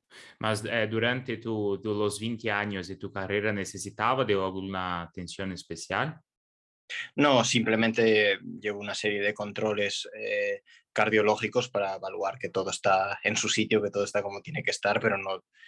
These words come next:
Speaker 2: no sigo ningún tratamiento ni, ni hago nada
Speaker 1: Ujú.
Speaker 2: diferente. Simplemente, eh, mi cardiólogo evalúa ciertas mediciones, que, que todo está dentro de los rangos normales y, y ya está.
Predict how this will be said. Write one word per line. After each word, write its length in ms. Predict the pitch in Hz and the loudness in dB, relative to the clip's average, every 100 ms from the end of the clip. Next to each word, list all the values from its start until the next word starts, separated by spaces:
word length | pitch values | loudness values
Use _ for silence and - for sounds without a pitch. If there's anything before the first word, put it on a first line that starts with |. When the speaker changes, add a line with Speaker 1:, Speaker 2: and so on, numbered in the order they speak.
| - _ | -20 _
Speaker 2:
no 140 | 123 120 | 2 4
sigo 300 | 123 117 113 | 4 6 4
ningún 320 | 110 107 110 | 4 4 4
tratamiento 800 | 113 104 107 104 107 104 107 107 | 4 4 2 2 0 0 -2 -2
ni, 480 | 101 98 98 95 90 | -6 -8 -10 -10 -12
ni 320 | 87 - 95 | -12 -8 -4
hago 200 | - 95 | -2 -2
nada 220 | 95 95 | 0 0
Speaker 1:
Ujú. 60 | 92 | -2
Speaker 2:
diferente. 600 | - 101 98 92 82 - | 0 0 0 -4 -14 -10
Simplemente, 680 | - 92 92 92 95 95 - - - - - | -10 -10 -10 -12 -8 -8 -8 -10 -12 -10 0
eh, 760 | 98 92 90 90 90 87 87 80 - 92 | 2 4 4 2 2 0 -2 -4 -6 -8
mi 120 | 95 | -2
cardiólogo 540 | 95 95 101 98 101 | 0 4 4 6 4
evalúa 500 | 95 92 95 98 98 95 95 - | 4 0 0 0 -2 -4 -6 -4
ciertas 300 | 98 98 104 | 0 0 0
mediciones, 720 | 98 92 110 117 117 113 - | -2 -2 4 6 6 4 2
que, 320 | 98 92 92 | -6 -6 -10
que 120 | - 90 | -12 -4
todo 160 | 101 | -2
está 180 | - 101 | -2 -2
dentro 240 | 101 101 | 0 0
de 60 | 101 | 0
los 180 | 101 - | -2 -4
rangos 320 | 101 101 98 | -4 -4 -6
normales 560 | 95 98 101 104 104 92 | -6 -2 0 2 2 -2
y, 100 | 90 _ - - - | -12 _ -20 -20 -12
y 140 | 101 | -6
ya 80 | 92 | -4
está. 300 | - 85 87 | -4 -6 -10